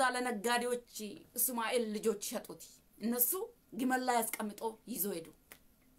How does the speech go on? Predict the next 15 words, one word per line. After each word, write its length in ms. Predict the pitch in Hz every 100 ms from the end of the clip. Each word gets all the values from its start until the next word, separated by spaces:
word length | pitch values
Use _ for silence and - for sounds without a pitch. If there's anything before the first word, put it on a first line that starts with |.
| _ _ _ _ _ - - _ _ 185
ይሁዳ 200 | 247 262
መጥ-፣ 220 | 262 214 - - -
ማ-፣ 720 | 190 175 170 185 170 156 156 - _ - - -
ማን 180 | 226 240
ነው? 160 | 214 190 170 165 170 - _ _ _ _ -
እ፣ 100 | - - 208 196 190 - -
ሮቤል 320 | 220 269 294
መጣና 400 | 285 277 262 269 269
አጣ። 180 | 247 - - - _ _ _ _ _ _ _
"ወይ 240 | 214 262 269
ወንድሜ" 420 | 262 262 247 254 247
ብሎ 140 | 247 302
ልብሱን 340 | 254 240 285 247
ቀደደ። 320 | 220 208 - - _ _ _ _ _ _ _ _ _ _ -
ስለ 180 | 370